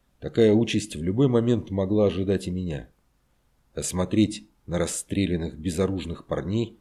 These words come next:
было куда страшнее. Перекурив и кратко передав инструкции комбата, двинулись дальше. Догнали отступающий на лошадях обоз.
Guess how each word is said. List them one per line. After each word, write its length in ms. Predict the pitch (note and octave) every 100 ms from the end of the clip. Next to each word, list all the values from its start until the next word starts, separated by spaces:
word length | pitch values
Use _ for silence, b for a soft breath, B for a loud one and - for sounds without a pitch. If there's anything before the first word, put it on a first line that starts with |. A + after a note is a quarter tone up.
| _ _ _ _
было 240 | F2 F2+ F2+
куда 260 | F#2 E2+
страшнее. 600 | D#2+ - D#2+ - C2+ A#1+ - _ _ _ _ _ _ _ _ _ _ _ _ -
Перекурив 480 | G#2+ G#2+ C3+ F3 F3+
и 60 | C#3+
кратко 380 | C3+ D3 D3
передав 380 | B2+ A2+ A2+ B2
инструкции 540 | A2 G2 A#2+ A#2 - G#2
комбата, 540 | - F2+ F#2 C#3 C#3
двинулись 500 | F#2 F#2+ G#2 G2 F#2+
дальше. 440 | D#2+ D2 - - - _ _ _ _ _ _ _ -
Догнали 460 | E2+ F#2+ A#2+ D#3
отступающий 720 | D3 D3 - C3 C3 C3+ - C#3+
на 80 |
лошадях 480 | C#3+ C3+ B2 G2 G2
обоз. 500 | A#2+ G2+ D2 - -